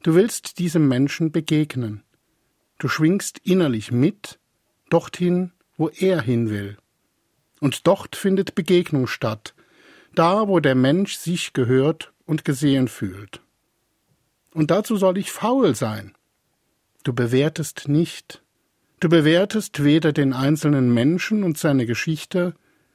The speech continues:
noch seine Ansichten. Du begleitest ihn, damit er seine Probleme erfassen und benennen kann und vielleicht einen Weg findet, damit umzugehen.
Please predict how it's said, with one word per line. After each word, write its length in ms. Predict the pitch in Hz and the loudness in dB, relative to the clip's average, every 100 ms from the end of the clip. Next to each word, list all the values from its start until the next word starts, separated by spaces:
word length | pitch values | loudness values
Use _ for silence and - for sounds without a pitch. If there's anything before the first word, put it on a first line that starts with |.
| _ | _
noch 400 | - 147 151 - | 0 0 -2 -14
seine 360 | - 151 160 175 | -6 -2 0 -2
Ansichten. 800 | 156 170 151 117 - - 113 107 _ _ _ _ _ _ _ _ _ | -2 -2 -2 -8 -8 -8 -8 -10 _ _ _ _ _ _ _ _ _
Du 140 | - | 0
begleitest 720 | 156 151 156 185 233 156 - 143 | 2 2 2 0 -2 -6 -6 -4
ihn, 340 | 127 123 123 _ _ _ _ - | 0 0 -2 _ _ _ _ -2
damit 380 | 170 175 170 - | 2 2 2 0
er 320 | 175 202 175 | 2 4 2
seine 420 | 127 151 170 190 | 2 0 2 0
Probleme 600 | 160 - 139 151 160 151 | -2 -2 0 2 2 2
erfassen 560 | 127 120 - 156 - 180 | -2 -4 -4 -4 -4 -2
und 200 | 175 - | -2 0
benennen 460 | 160 151 175 151 | 2 4 4 2
kann 340 | - 135 160 180 _ _ _ _ - | 2 0 0 -2 _ _ _ _ -8
und 140 | 190 | -6
vielleicht 380 | - 165 165 156 | 0 2 2 0
einen 260 | 156 151 139 | 2 2 2
Weg 220 | 180 220 | 0 -2
findet, 440 | - 160 143 - 147 | -2 0 -2 -4 -2
damit 220 | 143 151 | -2 -2
umzugehen. 760 | 175 - 143 123 113 104 104 | -4 -4 -6 -4 -4 -4 -8